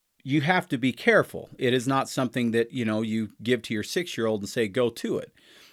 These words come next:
But I think a generally intelligent human being can probably figure this out without much trouble. We've been selling ear candles at Vitality Nutrition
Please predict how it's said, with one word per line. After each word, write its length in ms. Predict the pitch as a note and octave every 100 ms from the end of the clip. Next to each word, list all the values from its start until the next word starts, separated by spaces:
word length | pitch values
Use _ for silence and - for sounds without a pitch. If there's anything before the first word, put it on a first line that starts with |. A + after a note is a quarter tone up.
| _ -
But 280 | D3 G3+ -
I 140 | F3+
think 320 | F3+ A3+ F#3 -
a 160 | D#3
generally 1040 | C3 G2 C#3 F3 F#3+ F3+ D#3+ D3 C#3 C3 - _ _ _
intelligent 840 | - B2 - - E3 D#3+ A2+ B2+ - _
human 460 | - D#3 D3+ A#2+ A2+
being 500 | C3 C3+ A#2 A#2 A2+ _ _
can 220 | - D3+ C#3
probably 640 | - D3+ D3+ B2+ A2+ A2
figure 360 | - C#3 A2
this 240 | G2+ G2+ -
out 400 | C#3 G#2 F#2 - _
without 400 | - B2 C3+ A#2+
much 300 | G#2+ G2 -
trouble. 440 | - D#3 C3 F#2+ G2 - _ -
We've 280 | A#2 B2+ B2+
been 180 | B2 A2+
selling 380 | - B2 A2 A2
ear 140 | G#2+
candles 420 | - A2+ G#2+ G2+
at 100 | G#2
Vitality 640 | G#2+ G2 - B2 A#2+ A2 G2+
Nutrition 720 | G2+ - - G3+ - A2